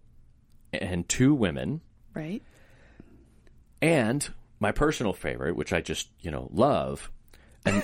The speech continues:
Speaker 1: <laughs> endless stream of cock. It's a sausage fest. Pretty much that's all you're ever gonna find in the chat rooms. I've only seen one woman, or,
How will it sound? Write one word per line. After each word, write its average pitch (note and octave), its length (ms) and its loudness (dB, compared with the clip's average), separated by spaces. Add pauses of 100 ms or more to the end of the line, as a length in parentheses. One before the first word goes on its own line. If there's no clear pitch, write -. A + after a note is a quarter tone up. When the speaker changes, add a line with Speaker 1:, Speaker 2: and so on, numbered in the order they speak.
Speaker 1:
<laughs> - 120 -20
endless F#3 480 4
stream G2+ 640 2
of F#2 200 -2
cock. - 640 -2 (520)
It's C3+ 260 4
a C#3 60 4
sausage D#2 520 0
fest. - 460 -8 (240)
Pretty F#3 260 4
much G2+ 400 0 (480)
that's G#2+ 420 0
all F#2 160 4
you're D#2 160 0
ever D#2 180 0
gonna D2 160 -4
find C#2+ 360 -4
in D#2 60 -2
the F#2+ 80 -2
chat F#3 320 0
rooms. C#2+ 360 -6 (240)
I've C#3 360 0 (360)
only C#3 600 6
seen E2 560 0
one F#2 360 2
woman, D2 500 -2 (100)
or, G#2 420 4